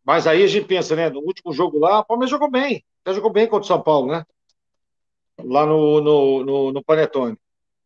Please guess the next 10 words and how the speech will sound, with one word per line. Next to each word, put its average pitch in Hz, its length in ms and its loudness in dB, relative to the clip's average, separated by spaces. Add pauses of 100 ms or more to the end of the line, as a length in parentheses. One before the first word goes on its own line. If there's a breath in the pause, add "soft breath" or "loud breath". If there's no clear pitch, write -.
(800)
Eu 247 160 2
acho 247 180 4
que 240 100 -4
terça-feira, 185 840 2 (540)
eu 220 180 2
acho 240 220 2
que 214 80 -10
vai 214 200 2
ter 220 120 0
ousadia. 120 520 -2